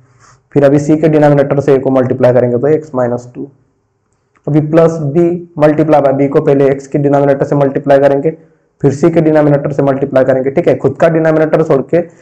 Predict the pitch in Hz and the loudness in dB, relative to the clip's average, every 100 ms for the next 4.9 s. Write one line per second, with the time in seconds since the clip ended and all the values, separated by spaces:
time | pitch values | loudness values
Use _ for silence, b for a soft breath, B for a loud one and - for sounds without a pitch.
0 | b _ 131 135 143 156 175 170 165 156 | b _ 0 0 0 0 0 2 2 2
1 | 151 147 143 156 151 - 139 131 135 127 | 2 2 4 2 0 0 -2 0 -4 -2
2 | 131 127 123 120 117 110 110 120 160 160 | -2 0 0 0 -2 -2 -2 -4 -2 -2
3 | 147 - _ _ _ _ _ _ _ _ | -4 -8 _ _ _ _ _ _ _ _
4 | 143 139 139 135 143 151 147 143 | 2 2 4 2 0 2 2 0